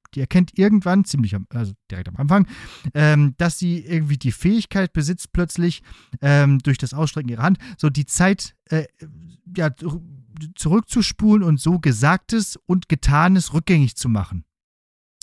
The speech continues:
Und das erinnert ja natürlich auch an den Film Butterfly-Effekt und das löst halt auch diesen Butterfly-Effekt ständig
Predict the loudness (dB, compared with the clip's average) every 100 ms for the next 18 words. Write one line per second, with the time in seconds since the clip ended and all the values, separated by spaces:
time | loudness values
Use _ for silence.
0 | -4 0 2 0 -2 -10 -14 -8 -2 2
1 | 2 2 2 2 2 -2 -2 -2 0 0
2 | 0 0 0 0 0 -2 0 0 0 0
3 | 0 -2 -4 -16 -8 0 2 2 0 4
4 | 4 4 -2 -2 0 0 0 0 0 0
5 | -4 -4 -4 -2 -2 -2 -2 -6 -20 -16
6 | -2 2 4 4 4 2 0